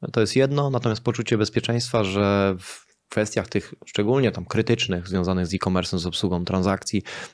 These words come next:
e, to po prostu właściciele tych e-commerce'ów chcą czuć się bezpiecznie, chcą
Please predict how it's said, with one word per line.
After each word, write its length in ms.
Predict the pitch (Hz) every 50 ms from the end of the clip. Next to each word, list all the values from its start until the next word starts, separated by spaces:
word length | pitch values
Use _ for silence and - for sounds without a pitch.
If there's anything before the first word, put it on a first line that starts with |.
| _ -
e, 520 | 104 101 101 98 101 101 101 101 98 92 98 - _ _ - - _ _ _ _ _ _ _ -
to 100 | - 113
po 100 | - 113
prostu 320 | 110 110 104 - - 92
właściciele 460 | - 101 98 - - 117 - - 92
tych 160 | 85 95 87 -
e-commerce'ów 340 | - 104 95 95 92 98 87
chcą 340 | - - - 117 110 98 85 98 104 - _ _ _ _ _ _ -
czuć 200 | - 101 - -
się 160 | - 90 85
bezpiecznie, 680 | 85 82 - - 123 123 - - 110 98 98 92 95 95 -
chcą 540 | - - - 95 92 92 92 90 87 87